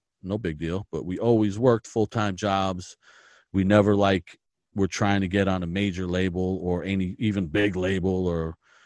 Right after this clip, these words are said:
Roadrunner, nothing. Just, like, wanted to see what's next, what's next. And we were just more about, Crutch was about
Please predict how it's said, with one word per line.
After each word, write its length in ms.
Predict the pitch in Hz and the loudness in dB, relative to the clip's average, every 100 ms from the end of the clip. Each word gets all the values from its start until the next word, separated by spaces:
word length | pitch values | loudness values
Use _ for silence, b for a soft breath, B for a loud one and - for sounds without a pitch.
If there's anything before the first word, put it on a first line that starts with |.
| b - | b 0
Roadrunner, 640 | 104 107 95 98 95 110 | 6 6 6 2 2 2
nothing. 400 | 147 131 87 82 | 2 2 -2 -4
Just, 220 | 107 - | -4 -2
like, 280 | 104 92 - - | -2 -2 -6 -10
wanted 320 | 90 110 101 | -2 -2 -2
to 80 | 92 | -4
see 200 | - 104 | -4 -4
what's 280 | 92 90 - | -2 -4 -4
next, 420 | 95 80 - - | -8 -8 -14 -16
what's 260 | 87 90 - | -10 -10 -8
next. 320 | 92 80 - | -10 -10 -10
And 100 | 90 | -2
we 80 | 135 | 0
were 80 | 139 | 0
just 240 | 135 123 | -2 -4
more 280 | 120 139 147 | 2 6 6
about, 440 | 90 120 120 98 | 6 4 4 0
Crutch 300 | - 123 117 | -2 -2 0
was 120 | 113 98 | -2 -2
about 400 | 101 101 95 | 2 2 2